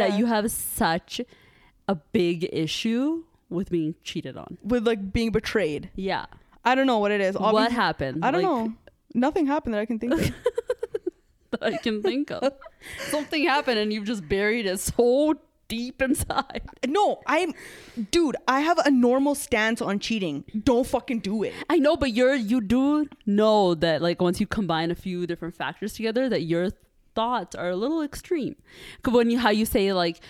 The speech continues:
Speaker 1: you're a very jealous person, so that explains why this would be your answer.
Speaker 2: Yeah.
Speaker 1: Because you can't handle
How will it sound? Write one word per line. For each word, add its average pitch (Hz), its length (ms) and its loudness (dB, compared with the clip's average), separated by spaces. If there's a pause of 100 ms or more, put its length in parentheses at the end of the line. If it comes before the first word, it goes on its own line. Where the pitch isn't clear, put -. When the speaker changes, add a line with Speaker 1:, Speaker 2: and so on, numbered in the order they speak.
(140)
Speaker 1:
you're 180 240 2
a 170 40 -2
very 175 240 2
jealous 180 360 0
person, 294 360 0
so 214 100 0
that 196 280 2
explains 247 600 -2
why 180 360 0 (200)
this 160 340 -4
would 151 120 -6
be 156 80 -4
your 143 220 -2
answer. 175 540 -4
Speaker 2:
Yeah. 208 260 -2
Speaker 1:
Because 185 200 -2
you 185 80 -10
can't 262 300 -2
handle 196 840 0